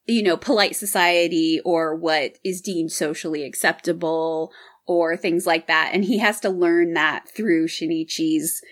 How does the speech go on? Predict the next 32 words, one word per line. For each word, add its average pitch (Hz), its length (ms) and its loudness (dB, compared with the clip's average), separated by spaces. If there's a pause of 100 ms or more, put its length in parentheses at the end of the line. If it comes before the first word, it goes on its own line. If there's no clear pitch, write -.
(260)
constant 170 600 0
yelling 160 360 2
and 160 100 -4
screaming 165 580 -2
at 151 180 2
him. 165 420 -4 (480)
And 202 380 4 (300)
I 349 120 2
also 415 220 2 (100)
just 403 160 0
think 349 260 2
that, 311 140 0
like, 302 160 2
Migi 262 560 2
as 233 200 2
a 202 200 2
character 226 880 0
is, 208 280 -2
like, 190 400 0 (360)
you 277 140 2
know, 294 120 2
'cause 339 160 -2
Migi's, 453 440 -2
like, 240 200 0
kinda 311 240 0
like 254 140 0
the 214 100 2
mascot 180 600 2
character 147 520 -4
of 143 340 -6 (460)
Parasite, 127 580 -2
right? 180 380 -2